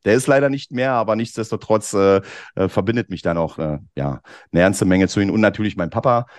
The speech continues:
äh, der auch ein selbstständiger Handwerker war, Maler und ja, äh, Beißer, halt, wir sind Beißer. <laughs> So nennt man das,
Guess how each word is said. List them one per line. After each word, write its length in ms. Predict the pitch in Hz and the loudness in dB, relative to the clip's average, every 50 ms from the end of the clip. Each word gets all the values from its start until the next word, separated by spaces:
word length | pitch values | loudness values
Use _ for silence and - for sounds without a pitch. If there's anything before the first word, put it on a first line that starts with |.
| - _ _ | -20 _ _
äh, 220 | - 92 92 90 | -2 0 0 2
der 160 | 85 87 87 | 2 2 2
auch 120 | 95 110 104 | 2 2 0
ein 60 | 107 | 0
selbstständiger 540 | 85 95 92 - - 101 95 92 90 87 92 | -2 -2 -2 -2 -4 -4 -2 0 0 0 0
Handwerker 540 | 104 104 101 - 92 87 85 - 85 82 82 | -2 -4 -4 -4 -6 -6 -4 -4 -4 -4 -2
war, 360 | 85 92 92 95 104 101 - | -2 -2 -4 -4 -8 -10 -14
Maler 580 | - 73 67 69 85 98 98 101 98 98 98 - _ - - _ _ | -14 -12 -8 -4 -2 -2 -2 -2 -2 -4 -8 -10 _ -20 -20 _ _
und 480 | - 82 85 85 87 85 82 82 80 - | -10 -8 -6 -4 -4 -4 -4 -4 -6 -8
ja, 460 | - - 64 67 73 73 64 - - | -10 -10 -8 -6 -6 -6 -6 -8 -10
äh, 420 | - 73 73 69 67 - _ - - | -12 -12 -12 -12 -16 -16 _ -4 -2
Beißer, 500 | 110 117 131 113 - 104 76 71 - - | 0 0 0 0 -2 -2 -2 -2 -2 -2
halt, 240 | 104 110 104 - | -2 -2 -2 -2
wir 120 | 110 120 113 | -4 -6 -4
sind 160 | 120 123 95 | -4 -2 0
Beißer. 500 | - 90 113 - - - - 82 64 - _ | 2 2 2 0 -2 -6 -8 -8 -8 -10 _
<laughs> 1500 | - - - - - - 247 254 - 262 247 254 220 240 254 - - - - - - - - - - - - 156 - | -4 -2 -2 0 2 2 0 2 4 2 2 2 0 -2 -2 -2 -4 -6 -6 -6 -8 -10 -10 -8 -2 -2 0 0 0
So 160 | - 110 113 107 | 2 2 2 4
nennt 220 | 107 107 117 117 | 4 4 4 4
man 180 | 131 117 104 87 | 2 2 2 0
das, 380 | - - - 123 - - - | -2 -2 -2 -4 -6 -6 -8